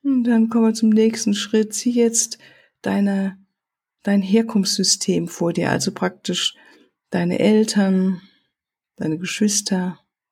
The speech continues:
die Geschwister deiner Eltern, die Eltern deiner Eltern, also deine Großeltern. Ob du sie kennst oder nicht kennst, entweder hast du Bilder von ihnen, wenn nicht, lass sie einfach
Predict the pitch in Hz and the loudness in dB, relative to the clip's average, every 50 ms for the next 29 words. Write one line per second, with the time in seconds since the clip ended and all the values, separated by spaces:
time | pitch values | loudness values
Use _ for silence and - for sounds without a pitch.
0 | _ _ _ _ _ _ - 190 185 180 - - - 214 233 226 - - 226 214 | _ _ _ _ _ _ -12 -6 -6 -4 -4 0 0 2 2 2 2 0 0 0
1 | 214 196 190 190 185 - - 170 165 170 175 - 185 175 170 175 180 - _ _ | 0 0 0 0 -2 -2 -2 -2 -4 -4 -6 -8 -8 -8 -8 -8 -10 -14 _ _
2 | _ _ _ _ _ _ _ _ _ _ _ _ _ _ _ _ _ _ - - | _ _ _ _ _ _ _ _ _ _ _ _ _ _ _ _ _ _ -12 -10
3 | - - - 175 190 214 240 247 247 240 226 214 202 196 196 190 - - 151 151 | -4 0 2 4 4 4 4 4 4 2 2 2 2 2 0 0 2 2 2 0
4 | 156 - 180 170 - - - 170 - - - 151 131 135 135 135 135 160 160 190 | 0 -2 -4 -6 -6 -6 -6 -8 -10 -10 -6 -4 -4 -4 -4 -6 -6 -4 -2 -2
5 | 220 226 - - 190 190 190 190 - 185 - 185 175 170 _ _ _ _ _ _ | -2 -2 -4 -6 -6 -6 -6 -8 -10 -12 -12 -12 -14 -16 _ _ _ _ _ _
6 | _ _ _ _ _ _ _ _ _ _ _ _ _ _ _ _ _ _ _ _ | _ _ _ _ _ _ _ _ _ _ _ _ _ _ _ _ _ _ _ _
7 | - 185 202 - - 220 202 202 196 202 - - 214 214 240 269 269 262 - - | -8 -8 -6 -2 -2 -2 0 0 -2 -4 -4 -2 0 2 2 2 0 -2 -4 -2
8 | 247 254 240 233 240 240 226 - - - - - - 185 165 156 160 160 - - | 0 2 2 4 2 2 0 -2 -8 -14 -12 -8 -8 -6 -6 -6 -8 -10 -12 -14
9 | - _ - _ _ _ _ _ _ _ _ _ _ _ _ _ _ _ _ _ | -18 _ -20 _ _ _ _ _ _ _ _ _ _ _ _ _ _ _ _ _
10 | _ _ _ _ _ _ _ _ _ _ _ _ _ _ _ _ _ _ _ _ | _ _ _ _ _ _ _ _ _ _ _ _ _ _ _ _ _ _ _ _
11 | - 185 208 208 208 202 202 208 202 202 190 190 190 - - 185 175 - 196 202 | -2 0 2 2 2 0 0 0 2 2 0 0 -2 -2 -4 -6 -2 0 2 2
12 | 208 220 233 254 247 247 - 233 220 226 - 220 226 226 226 220 208 202 196 196 | 4 4 2 2 0 0 0 0 0 0 2 2 2 4 4 2 2 0 0 0
13 | 196 202 220 233 240 - - - - - - _ _ _ _ _ _ _ _ - | 2 2 2 2 0 -2 -6 -14 -14 -16 -20 _ _ _ _ _ _ _ _ -2
14 | 180 190 202 202 202 - 220 - - - 190 190 196 - - - 196 185 - - | 0 2 2 2 2 0 -2 -2 0 0 0 0 -2 -2 -4 -6 -4 -4 -6 -6
15 | - - | -12 -16